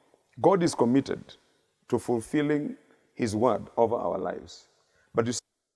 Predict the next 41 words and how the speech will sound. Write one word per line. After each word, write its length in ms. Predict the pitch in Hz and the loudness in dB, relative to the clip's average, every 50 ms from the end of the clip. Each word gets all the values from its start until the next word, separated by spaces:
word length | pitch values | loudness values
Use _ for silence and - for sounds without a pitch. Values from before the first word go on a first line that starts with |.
| 190 - - - - - 123 | -8 -4 -4 -4 -4 -6 -2
for 140 | - 131 120 | 2 2 4
that 340 | 107 156 175 180 - - | 6 4 2 2 0 -6
covenant 480 | - 135 139 127 135 131 135 131 131 123 | -2 -2 0 2 2 0 2 0 0 -2
to 80 | - 113 | -2 -4
be 180 | 92 98 90 - | -4 -4 -4 -2
activated, 680 | 104 92 - - - 101 101 101 104 104 98 95 92 | -4 -6 -6 -8 -10 -4 -2 -2 -2 -2 -4 -10 -8
he 260 | - - 117 117 110 - | -4 -2 0 0 0 2
also 380 | - 165 170 165 - - 117 - - | 2 2 2 2 2 0 0 2 2
expects 520 | 117 113 - - - 147 - - - - | 0 0 0 0 -2 -2 -2 -2 -4 -6
you 60 | 120 | -6
to 120 | - 110 95 | -6 -6 -8
do 160 | 90 95 92 | -6 -6 -8
something. 460 | - - - - - - - - - _ _ _ _ _ _ _ _ _ _ _ _ - | -8 -10 -12 -12 -12 -14 -16 -18 -20 _ _ _ _ _ _ _ _ _ _ _ _ -2
That's 160 | - 135 139 | 0 0 4
why 80 | 147 151 | 6 6
when 160 | 147 139 123 | 6 6 6
you 140 | 120 117 - | 4 4 2
enter 240 | 135 143 143 147 135 | 2 2 2 2 0
into 140 | 127 127 113 | 2 2 2
a 60 | - | 4
covenant 400 | - 120 117 123 123 120 110 104 | 4 2 2 2 -2 -2 -4 -4
with 140 | 92 85 - | -6 -8 -6
someone, 420 | - 107 107 98 101 - - - - | -6 -4 -4 -4 -6 -8 -8 -6 -2
you 160 | 110 110 107 | 4 4 6
have 140 | 110 110 98 | 6 6 4
a 80 | 104 104 | 4 4
part 200 | - 131 135 131 - | 6 4 2 2 0
to 80 | 104 | -6
play 320 | 95 - 117 117 127 127 - | -4 0 0 0 0 0 -2
and 140 | - 92 90 | -4 -2 -2
they 60 | 92 | -4
have 160 | 92 107 101 101 | -4 -4 -6 -6
a 80 | 101 | -4
part 200 | - 101 98 - - | -2 -2 -4 -4 -6
to 100 | - - | -16 -12
play. 260 | - - - - - _ _ _ _ _ _ _ _ _ _ - | -10 -8 -8 -8 -8 _ _ _ _ _ _ _ _ _ _ -6
Isn't 320 | - 123 120 127 120 101 | -4 -2 -2 0 0 0
it? 280 | 101 - - - - - _ _ _ _ _ _ _ _ _ _ _ - | -2 -4 -6 -14 -20 -20 _ _ _ _ _ _ _ _ _ _ _ -2
When 240 | 101 101 110 107 104 | 2 4 4 4 4
you 120 | 104 104 | 2 2
say, 440 | 98 - 135 135 127 135 135 - | 0 0 2 2 2 2 0 0